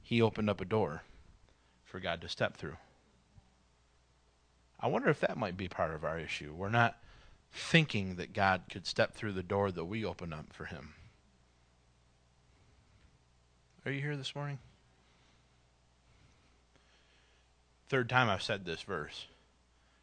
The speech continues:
Jesus Christ is the same yesterday, today, and forever. He can't change. He doesn't change. He won't change. He cannot change. If he would,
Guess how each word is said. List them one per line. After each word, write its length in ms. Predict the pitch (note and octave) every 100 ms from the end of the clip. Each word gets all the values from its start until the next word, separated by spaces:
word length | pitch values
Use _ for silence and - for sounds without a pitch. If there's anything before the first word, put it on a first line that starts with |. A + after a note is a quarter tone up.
| _
Jesus 380 | - C3+ C3 -
Christ 340 | - C3+ B2
is 220 | A#2 G2+ G2+
the 100 | G#2+
same 520 | - B2+ G2+ D2+ - - - _ _ _ _ _
yesterday, 720 | A#2 A#2 A2+ B2 F#2 D2+ F2+ - - _ _ _ _
today, 540 | G#2+ A2+ A2+ B1+ F#2+ - - - - _ _ - -
and 220 | A#2 A2
forever. 440 | - G#2 F#2+ D2+ - - - _ _ _ _ _ _ _ _ _ _ _
He 100 | B2
can't 300 | D#3+ C#3 -
change. 400 | A#2+ E2+ A#1+ -
He 80 | G#2+
doesn't 300 | A2+ F#2 C#2+
change. 280 | D#2+ D#2
He 80 | -
won't 260 | G#2 C#3+ -
change. 440 | - A#1 - - -
He 80 |
cannot 360 | A2+ A2 G2 -
change. 460 | - A2+ C2+ - - _ _ _ _ _ _ _ _ _ _ _ _ _ _ _ _ _ _ _ _ _ _ -
If 180 | A2+
he 120 | - C3
would, 220 | B2